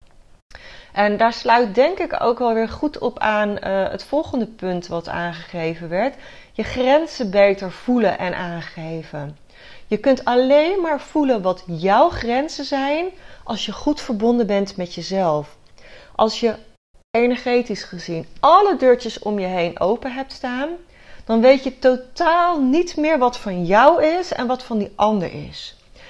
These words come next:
Dus zonder je even af. Ga desnoods even naar het toilet en keer daar terug naar jezelf.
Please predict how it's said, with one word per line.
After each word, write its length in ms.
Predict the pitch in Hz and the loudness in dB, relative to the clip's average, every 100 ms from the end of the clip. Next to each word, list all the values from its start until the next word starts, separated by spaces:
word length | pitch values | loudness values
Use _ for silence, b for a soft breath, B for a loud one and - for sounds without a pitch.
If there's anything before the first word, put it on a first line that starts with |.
| B B | B B
Dus 340 | 208 208 - - | 2 2 0 -14
zonder 480 | 175 226 269 339 330 | -2 4 4 6 2
je 120 | 269 | 2
even 360 | - 233 220 - | 2 0 0 2
af. 340 | - - - - | 2 0 -4 -20
Ga 260 | - 220 | -2 0
desnoods 420 | 214 214 190 175 - | 0 -2 -2 -2 0
even 360 | 175 175 175 | -2 -2 -6
naar 160 | 170 170 | -8 -10
het 180 | 165 - | -10 -6
toilet 540 | 170 330 - - - - | -2 -2 -4 -12 -20 -4
en 380 | 208 208 208 - - - | 2 2 0 -6 -16 -6
keer 340 | 311 320 311 | -2 0 0
daar 260 | 226 233 233 | 0 -2 -4
terug 360 | - 240 233 | -4 -2 -2
naar 180 | 214 190 | -6 -4
jezelf. 540 | 180 165 190 156 - | -4 -4 0 2 0